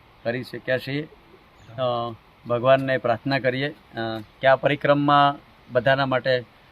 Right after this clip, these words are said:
ખૂબ જ, અ, બધાને એવું હોય કે પરિક્રમા અમે કરીએ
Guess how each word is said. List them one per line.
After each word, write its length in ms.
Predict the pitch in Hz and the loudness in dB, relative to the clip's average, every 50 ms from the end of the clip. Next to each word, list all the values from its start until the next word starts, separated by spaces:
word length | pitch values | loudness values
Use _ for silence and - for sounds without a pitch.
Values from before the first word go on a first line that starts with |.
| _ _ _ _ _ - | _ _ _ _ _ -6
ખૂબ 280 | - 147 151 175 175 | 0 8 10 12 12
જ, 140 | 165 131 151 | 12 10 8
અ, 300 | 147 143 143 139 139 135 - | 8 10 10 8 8 6 4
બધાને 280 | 131 135 139 143 143 143 | 4 6 6 6 6 4
એવું 180 | 143 143 127 | 2 0 4
હોય 180 | 123 151 156 165 | 6 8 8 8
કે 280 | 151 151 139 131 127 123 | 8 6 6 6 6 4
પરિક્રમા 640 | 117 - - _ - 135 147 - 139 135 135 139 | 0 -4 -4 _ 0 0 0 0 -2 -2 -2 -2
અમે 120 | 135 131 123 | -4 -6 0
કરીએ 360 | - 139 151 160 147 120 90 | 4 6 6 8 6 4 2